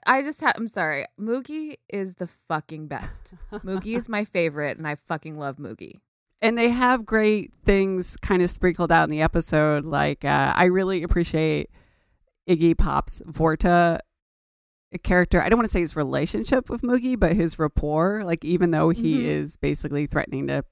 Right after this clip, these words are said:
Speaker 2: to kill her if this doesn't go well, you can tell that those characters have had, like, some small talk on their travels. And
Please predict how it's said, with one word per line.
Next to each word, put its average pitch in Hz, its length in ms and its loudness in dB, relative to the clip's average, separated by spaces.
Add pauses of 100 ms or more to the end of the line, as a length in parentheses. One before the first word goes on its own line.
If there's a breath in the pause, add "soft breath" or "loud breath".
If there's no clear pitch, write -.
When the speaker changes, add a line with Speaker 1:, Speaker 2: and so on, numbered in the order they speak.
(120)
Speaker 2:
to - 100 -4
kill 156 240 2
her 180 240 4
if 160 300 -4
this 170 160 2
doesn't 156 260 0
go 151 180 2
well, 180 300 2 (380 soft breath)
you 202 140 4
can 214 200 4
tell 196 440 4
that 185 480 4
those 190 200 4
characters 185 580 0
have 170 140 0
had, 175 240 4
like, 170 160 2
some 160 200 -2
small 165 360 2
talk 196 420 2 (220)
on 208 160 10
their 196 140 6
travels. 214 680 6
And 190 220 0